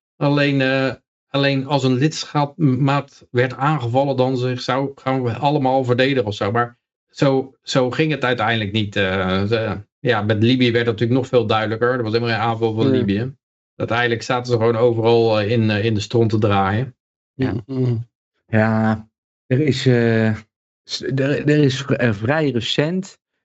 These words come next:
Speaker 3: door het Verenigd Koninkrijk zijn er stukken openbaar gemaakt over bijvoorbeeld, eh, hoe Srebrenica nou precies gevallen werd. En da-, toen werd daar ook wel, eh, in duidelijk, toen ben ik aangesproken op straat.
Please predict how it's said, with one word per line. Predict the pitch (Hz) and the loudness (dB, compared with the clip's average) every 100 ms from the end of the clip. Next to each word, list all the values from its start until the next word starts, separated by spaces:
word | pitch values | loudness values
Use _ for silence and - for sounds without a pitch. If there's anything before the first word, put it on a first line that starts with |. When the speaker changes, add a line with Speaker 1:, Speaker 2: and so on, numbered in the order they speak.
| _ | _
Speaker 3:
door | - 104 123 117 110 107 - | -4 2 2 2 -2 -6 -16
het | _ 113 98 | _ -8 -6
Verenigd | - 110 131 127 107 | -4 -2 0 0 -4
Koninkrijk | - 135 151 143 120 127 131 127 | -2 0 0 -2 -2 -2 -2 -4
zijn | - 120 | -4 -2
er | 113 | -2
stukken | - 170 165 - | -4 -4 -2 0
openbaar | 104 98 104 95 95 95 | 2 2 0 0 0 -2
gemaakt | 95 92 101 113 113 - | -2 -2 -2 -4 -8 -8
over | 131 151 135 117 120 | 0 2 2 2 0
bijvoorbeeld, | 104 104 113 135 117 120 117 - | 0 0 2 2 4 2 0 -2
eh, | 113 113 113 | 0 2 0
hoe | 104 113 | 0 0
Srebrenica | - 107 98 110 139 110 95 110 | 0 0 0 0 0 -2 -2 -2
nou | 95 92 | 0 -2
precies | 92 90 - 98 | -4 -8 -4 -4
gevallen | - 92 85 92 92 92 | -2 -2 0 0 0 -2
werd. | 90 87 - | -2 -4 -2
En | 104 | 0
da-, | 104 - | 0 -2
toen | 127 143 | -2 0
werd | 135 131 | 0 0
daar | 120 107 | -2 0
ook | 139 | 0
wel, | 131 120 - | 0 -2 -2
eh, | - | -8
in | - 117 | -2 0
duidelijk, | 104 117 143 139 | 2 0 -2 -4
toen | 113 - | -6 -2
ben | 135 | -2
ik | 123 | 0
aangesproken | 131 156 123 - 117 117 113 82 | -2 -2 -2 -6 0 0 0 -4
op | 104 | -6
straat. | - 117 143 123 131 - | -8 -4 -2 -2 -6 -10